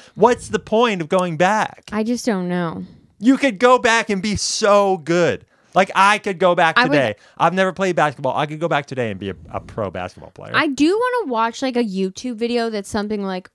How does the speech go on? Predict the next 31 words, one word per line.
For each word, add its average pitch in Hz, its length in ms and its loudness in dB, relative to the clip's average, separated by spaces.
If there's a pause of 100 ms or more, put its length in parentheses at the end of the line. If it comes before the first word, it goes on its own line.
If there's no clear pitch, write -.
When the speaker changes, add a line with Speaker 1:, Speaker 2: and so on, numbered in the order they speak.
(100)
Speaker 2:
Riverdale 156 720 4
Speaker 1:
Oh, - 20 -2
God, 120 400 0
yeah. 110 80 0
Speaker 2:
Explained. 175 840 -2 (260)
Because 269 500 2 (340)
I 277 160 4
do 269 240 0
wanna 381 180 -2
know, 339 140 0
like, 285 140 0
why 208 300 0
nineteen 220 440 -4
fifty-seven? 185 560 -6
Like, 185 140 -4
why 196 180 0
did 220 80 -4
we 220 100 -4
go 202 160 -2
back? 185 480 -2
Speaker 1:
Well, 190 140 6
because 180 260 -2
that's, 156 260 2
like, 127 240 0 (160)
I 110 100 0
think 131 180 -2
when 120 100 2
it's 101 120 -4
set 113 260 0
originally, 95 460 -4
right? 90 260 -6